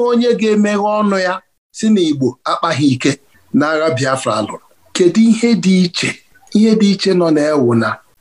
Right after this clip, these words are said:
ndị anyị, ndị e, e, e nyere ọchịchị n'aka mgbe ahụ ghọtara ọnọdụ ọchịchị e nyere ha.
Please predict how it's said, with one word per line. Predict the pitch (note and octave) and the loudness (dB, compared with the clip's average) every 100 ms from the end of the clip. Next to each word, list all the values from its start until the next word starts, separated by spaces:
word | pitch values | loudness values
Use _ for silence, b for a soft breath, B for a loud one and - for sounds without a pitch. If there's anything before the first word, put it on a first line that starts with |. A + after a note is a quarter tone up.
| _ | _
ndị | G#3+ A#3 A3 A#3 B3 A#3+ _ | 2 4 4 2 2 -2 _
anyị, | G#3+ A3 A#3 A#3+ - | -6 -2 0 -2 0
ndị | A#3 A#3 A#3 A#3+ A#3+ _ _ _ - - - _ | 2 4 2 0 -4 _ _ _ -10 -10 -16 _
e, | A#3 A3+ A3+ | 0 0 -4
e, | - A3+ A3+ A#3+ | -4 0 0 2
e | A3+ | 2
nyere | F#3+ D#3 | 2 0
ọchịchị | D3+ F#3+ F3+ G3 | -2 -4 -2 -2
n'aka | F3+ F3+ F3+ F#3+ F#3 - _ - - | -2 -2 -4 -4 -6 -10 _ -20 -2
mgbe | C#3 C3+ | 0 0
ahụ | D3+ E3 - - _ _ _ | 0 -2 -6 -8 _ _ _
ghọtara | C#3+ D3 C3 C3+ A#2 - _ F3+ | -2 -2 0 -2 -4 -8 _ -2
ọnọdụ | E3+ C#3+ - - - _ _ - | 0 0 -4 -10 -16 _ _ -6
ọchịchị | B2+ D#3+ B2+ E3 | -2 -2 0 0
e | |
nyere | D3 A2 | 2 0
ha. | - A#2+ | -4 -6